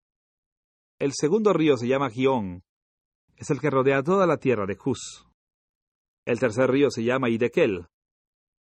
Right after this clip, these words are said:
Es el que va al oriente de Asiria. El cuarto río es el Éufrates." Cuatro ríos formaron los límites de Edén. El Pisón y Gihón,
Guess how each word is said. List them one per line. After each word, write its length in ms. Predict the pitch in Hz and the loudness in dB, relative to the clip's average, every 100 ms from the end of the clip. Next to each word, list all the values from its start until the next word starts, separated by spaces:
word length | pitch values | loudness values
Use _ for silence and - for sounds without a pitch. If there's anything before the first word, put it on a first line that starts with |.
| _ - | _ -10
Es 160 | 127 | -2
el 120 | 180 | -2
que 80 | 147 | 2
va 120 | 147 | 2
al 60 | 151 | 4
oriente 420 | 127 151 170 165 | 4 2 0 0
de 80 | 143 | 0
Asiria. 520 | 120 - 120 92 80 _ _ _ _ _ _ _ | 0 -4 -4 -4 -8 _ _ _ _ _ _ _
El 140 | 151 156 | -2 0
cuarto 340 | 233 240 226 | 0 2 2
río 320 | 185 143 117 | 4 4 4
es 140 | 110 - | 2 0
el 120 | 117 | -2
Éufrates." 640 | - 123 98 95 90 - - _ _ _ _ _ _ _ _ _ _ _ _ - | 0 -2 -2 -8 -8 -14 -18 _ _ _ _ _ _ _ _ _ _ _ _ 0
Cuatro 360 | 202 220 233 | 2 4 4
ríos 340 | 214 214 135 - | 4 4 4 4
formaron 560 | 151 131 131 120 113 123 _ _ | 0 2 2 2 0 -4 _ _
los 160 | 135 123 | -4 -2
límites 400 | 135 151 135 120 | -2 -2 -2 0
de 160 | 117 107 | 2 2
Edén. 360 | 110 87 73 _ _ _ _ _ _ _ | 0 -2 -8 _ _ _ _ _ _ _
El 180 | 147 143 | 2 2
Pisón 500 | - 160 - 214 233 - _ _ | 0 0 2 4 2 -4 _ _
y 80 | - | -8
Gihón, 520 | - 165 151 107 104 | -4 0 2 0 -4